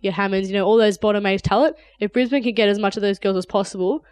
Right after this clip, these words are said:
then they're, they're pretty much a sure thing for next year. So I think this year will be a good, good year to kind of see what those couple of top eighters do. And I think they'll definitely get into finals, if not a grand final. But I think next year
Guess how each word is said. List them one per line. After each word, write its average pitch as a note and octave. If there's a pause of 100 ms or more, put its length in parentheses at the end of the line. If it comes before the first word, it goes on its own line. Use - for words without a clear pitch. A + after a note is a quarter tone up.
(240)
then F#3+
they're, F#3
they're G#3
pretty G#3
much G3
a -
sure F3+
thing F3
for E3+
next F3
year. F3+
So F#3+ (280)
I -
think G#3+
this G#3
year G#3
will F#3+
be F#3+
a F#3
good, F#3 (260)
good G#3+
year G3+
to G3+
kind G3
of F#3
see F#3
what F#3
those F3+ (300)
couple A3+
of G#3+
top A3
eighters G#3
do. B3+
And D#4+
I G#3+
think G#3+
they'll G3+
definitely G3 (260)
get G#3
into G3
finals, G3
if G3+
not G3+
a G3
grand G3+
final. C#4+
But G#3
I F#3+
think G3
next F#3+
year F3